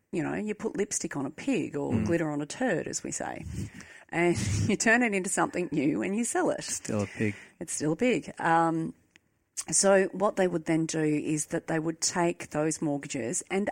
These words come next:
Speaker 1: other debt products that, uh, and the reason why it's called collateralized debt, it's any product where the debt is backed by an asset underneath. So it could be a car loan, could be credit cards, et cetera.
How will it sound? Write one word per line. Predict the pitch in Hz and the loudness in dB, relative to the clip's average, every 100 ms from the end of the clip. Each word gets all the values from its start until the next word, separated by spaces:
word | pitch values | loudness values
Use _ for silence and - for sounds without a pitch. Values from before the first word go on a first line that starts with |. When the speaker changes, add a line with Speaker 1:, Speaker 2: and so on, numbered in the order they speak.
| - | -4
Speaker 1:
other | 190 196 208 190 - - | -2 2 4 4 0 0
debt | 165 - | -2 -2
products | - 160 143 - - - | -6 -2 -2 -2 -4 -6
that, | - 151 - | -4 -6 -4
uh, | 160 | -4
and | 151 117 160 165 | -2 -2 -2 0
the | |
reason | 180 190 175 | 0 0 -2
why | |
it's | 160 | -4
called | - - 147 - | -6 -6 -6 -6
collateralized | - 143 143 143 139 135 - | -6 -4 -6 -6 -8 -10 -4
debt, | 180 156 - - - - - | -2 0 -2 -8 -12 -16 -14
it's | - | -6
any | 214 247 | 0 0
product | 247 - 165 151 - - - | 0 0 2 2 -2 -6 0
where | 160 151 - | 2 2 -2
the | 156 - | -6 -2
debt | 175 165 - - | 2 2 0 -4
is | 156 147 147 - | -2 0 -2 -2
backed | - 143 - - | -2 -4 -6 -6
by | 139 | -4
an | 135 | -2
asset | 127 - 135 | -4 -4 -6
underneath. | 127 135 - | -6 -4 -6
So | |
it | 170 | -4
could | 214 | -2
be | 151 | -2
a | |
car | - 143 139 | -2 -4 -2
loan, | 139 127 - - | -4 -6 -8 -8
could | 160 | -6
be | 147 | -6
credit | - 143 - | -2 -2 -2
cards, | - - - - | -6 -4 -4 -8
et | - - | -6 -6
cetera. | - - - | -6 -8 -8